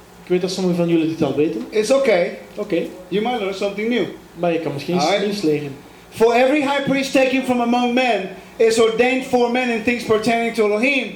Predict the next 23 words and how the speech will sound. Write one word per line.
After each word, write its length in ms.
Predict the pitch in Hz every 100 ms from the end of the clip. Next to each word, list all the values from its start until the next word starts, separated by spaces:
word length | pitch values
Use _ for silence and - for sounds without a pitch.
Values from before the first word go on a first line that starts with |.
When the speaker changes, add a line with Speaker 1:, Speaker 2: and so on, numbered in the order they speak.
| - - -
Speaker 2:
that 140 | 208
they 120 | 220
may 100 | 226 226
have 160 | 214
both 240 | 202 208 -
gifts 240 | 233 247
and 80 | 226
sacrifice 600 | 226 220 208 196 196 190
for 80 | 180
sins. 480 | - 220 151 107 - -
Right? 260 | 165 220 - - - - - -
Who 260 | 220 277
can 180 | 277 247
have 280 | 240 240 233
compassion 800 | 226 226 240 226 247 262 277 262 - - -
on 220 | 208 220
the 120 | 226
ignorant 420 | 233 254 233 226
and 140 | 208 202
on 200 | 185 180
them 280 | 202 233 247
that 120 | 240
are 120 | 226